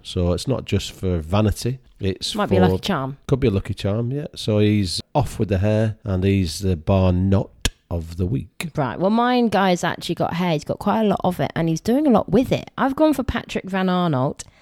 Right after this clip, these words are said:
Speaker 2: the Dutch Crystal Palace defender. And he's rocking it. He's gone for blonde tips. I think that's how you describe it. And I would most compare it to,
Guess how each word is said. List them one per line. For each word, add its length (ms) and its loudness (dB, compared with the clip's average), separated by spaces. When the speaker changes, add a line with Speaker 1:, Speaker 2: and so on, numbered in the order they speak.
Speaker 2:
the 80 -4
Dutch 560 -2
Crystal 400 -2
Palace 540 -4
defender. 840 -2
And 140 -2
he's 360 -2
rocking 400 2
it. 80 -2
He's 120 0
gone 240 2
for 360 2
blonde 880 2
tips. 460 -10
I 40 -4
think 140 -2
that's 140 -6
how 120 -6
you 80 -4
describe 500 -4
it. 420 -10
And 500 0
I 200 0
would 340 -6
most 280 -2
compare 320 -2
it 180 -6
to, 600 0